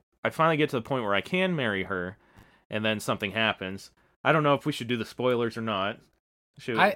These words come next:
Speaker 2: I, it's been out over a month. I
Speaker 1: Should
Speaker 2: think
Speaker 1: we?
Speaker 2: it's okay.
Speaker 1: We're
Speaker 2: Yeah.
Speaker 1: safe? All right.
Speaker 2: Yeah.
Speaker 1: So, uh, that, she fucking dies on me.
Speaker 2: Yeah,
Speaker 1: And
Speaker 2: there, there's a decision you have to make between saving the lodge, saving the ark.
Speaker 1: Yeah.
Speaker 2: And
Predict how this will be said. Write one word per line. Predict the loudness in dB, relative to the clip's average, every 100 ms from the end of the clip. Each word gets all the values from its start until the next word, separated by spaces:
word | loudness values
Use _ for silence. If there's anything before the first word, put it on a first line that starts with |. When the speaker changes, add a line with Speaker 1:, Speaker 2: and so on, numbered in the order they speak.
| -2
Speaker 2:
I, | -8 -6
it's | -6 2
been | 2
out | 4 4
over | 4 4 2
a |
month. | 2 -2 -4 -8 -10
I | -2
Speaker 1:
Should |
Speaker 2:
think | 0 2
Speaker 1:
we? |
Speaker 2:
it's | 2
okay. | 0 -2 -6 -4
Speaker 1:
We're | -2
Speaker 2:
Yeah. |
Speaker 1:
safe? | 2 2 2
All | 2
right. | 2 0
Speaker 2:
Yeah. |
Speaker 1:
So, | 0 2 2 0 0
uh, | 4 6 6 2 -10 -20 -20 -20 _
that, | 4 4 4 -10 -20 -10
she | -2 4
fucking | 6 6 4
dies | 4 4 4 2 -2
on | -2 -2
me. | -4 -6 -12 -2
Speaker 2:
Yeah, | 6 6
Speaker 1:
And | 8
Speaker 2:
there, | 6 4 -2 -2
there's | 0 2
a | 0
decision | 0 2 4 2
you | 2
have | 2
to | 0
make | -2 -2
between | -6 -6 -4 -4 -6 -8 -12 -18 -20 -14
saving | -2 0 0 -2
the | -2
lodge, | 4 6 6 4 -2
saving | -2 -2 -4
the | -8
ark. | -6 -6 -8 -6
Speaker 1:
Yeah. | -2 -2 -4 -14 _ _
Speaker 2:
And | -4 0 0 0 -4 -8